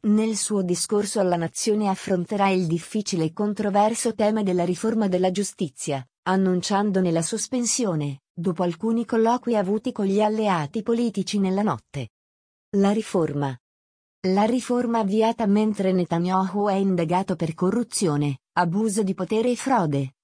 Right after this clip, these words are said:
consente al governo di nominare undici membri della commissione che seleziona i giudici e otto membri di nomina politica,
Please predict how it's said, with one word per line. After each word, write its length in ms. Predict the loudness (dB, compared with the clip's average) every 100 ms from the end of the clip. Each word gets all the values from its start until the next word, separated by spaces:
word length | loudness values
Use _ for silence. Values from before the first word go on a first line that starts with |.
| -4
consente 600 | 0 0 0 0 0 0
al 120 | 2
governo 540 | 2 2 2 0 0
di 100 | 2
nominare 460 | 2 2 2 2 2
undici 400 | 0 0 -2 0
membri 440 | 2 2 2 0
della 240 | 2 0 0
commissione 680 | 0 0 -2 -2 0 0 0
che 120 | -2
seleziona 600 | -2 -2 -2 -2 2 2
i 160 | 2
giudici 460 | 0 0 0 0 0
e 60 | 0
otto 300 | -2 -2 0
membri 380 | 2 2 0
di 100 | 0
nomina 440 | 2 2 2 0 0
politica, 640 | 0 0 -2 -4 -4